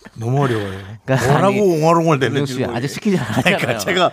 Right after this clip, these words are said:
Speaker 2: 시키지
Speaker 1: 뭐라고
Speaker 2: 않았는데
Speaker 1: 얘기한지
Speaker 2: 왜
Speaker 1: 모르겠어요. 그래서 거기 대본을 좀 어떻게 유출을 좀 해달라 그러든가
Speaker 2: 그렇게까지 할 필요
Speaker 1: 해야지.
Speaker 2: 없고요. 우리가 원래 웃기려고 했던 그게 아니잖아요.
Speaker 1: 아니요, 저 기본을 알아야 되잖아요. 그래서 너무 어렵다고요.
Speaker 2: <laughs> 자, 알겠습니다.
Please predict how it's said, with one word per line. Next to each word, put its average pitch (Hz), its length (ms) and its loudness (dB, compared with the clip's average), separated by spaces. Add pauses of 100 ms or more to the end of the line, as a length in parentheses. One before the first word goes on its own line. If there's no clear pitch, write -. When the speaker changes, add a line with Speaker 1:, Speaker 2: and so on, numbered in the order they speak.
(180)
Speaker 2:
시키지 135 120 -8 (100)
Speaker 1:
뭐라고 233 240 6 (100)
Speaker 2:
않았는데 262 120 4
Speaker 1:
얘기한지 247 280 2
Speaker 2:
왜 226 40 2
Speaker 1:
모르겠어요. 175 520 0
그래서 185 220 0
거기 175 220 -4
대본을 180 400 0
좀 160 140 -2
어떻게 143 300 -6 (240)
유출을 185 360 -6
좀 165 140 0
해달라 175 320 0
그러든가 156 260 0
Speaker 2:
그렇게까지 147 280 2
할 - 80 2
필요 170 160 0
Speaker 1:
해야지. 123 140 -4
Speaker 2:
없고요. 143 240 -6
우리가 202 220 0
원래 180 220 2
웃기려고 185 400 0
했던 190 180 -2
그게 139 180 -4
아니잖아요. 113 840 -4 (280)
Speaker 1:
아니요, 190 300 4
저 147 160 2
기본을 175 440 0
알아야 120 300 0
되잖아요. 117 400 -6
그래서 107 220 -6
너무 131 280 -4
어렵다고요. 98 760 -8 (360)
Speaker 2:
<laughs> - 480 -12
자, 123 160 0
알겠습니다. 123 760 0